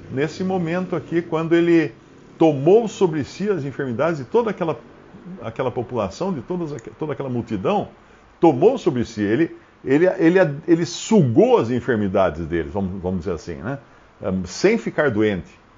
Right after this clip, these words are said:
porque ele era o único, puro e perfeito, que podia tocar um leproso sem pegar lepra.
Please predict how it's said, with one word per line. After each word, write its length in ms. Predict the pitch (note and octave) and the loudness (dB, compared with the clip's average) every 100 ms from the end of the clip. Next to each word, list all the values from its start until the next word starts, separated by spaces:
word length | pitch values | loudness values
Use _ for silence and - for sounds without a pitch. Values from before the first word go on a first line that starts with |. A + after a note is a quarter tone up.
| _ _ _ - | _ _ _ -8
porque 200 | G#2+ A#2+ | -4 0
ele 100 | A#2 | 4
era 100 | A2+ | 4
o 160 | A#2 | 4
único, 380 | G3+ F#3+ A2+ F2+ - _ - | 2 0 -4 -8 -16 _ -4
puro 280 | F#3+ G#3+ E3 | -2 0 -2
e 60 | |
perfeito, 720 | B2 A#2 A2 D#3+ F#3 E3 F#2 - - _ | 0 -2 0 0 0 0 -6 -12 -20 _
que 100 | - | -10
podia 380 | B2 C#3+ G#2 D3+ | -4 -2 2 0
tocar 440 | - D#3 C3 - | 0 0 0 0
um 160 | E3+ E3 | -2 0
leproso 540 | A#2+ - F3 G#3 G#2+ | -2 2 2 4 0
sem 220 | - E3 E3+ | -6 -6 -4
pegar 260 | F3 F3+ | -4 -2
lepra. 380 | E3+ D#3 D3+ - | -2 -2 -2 -12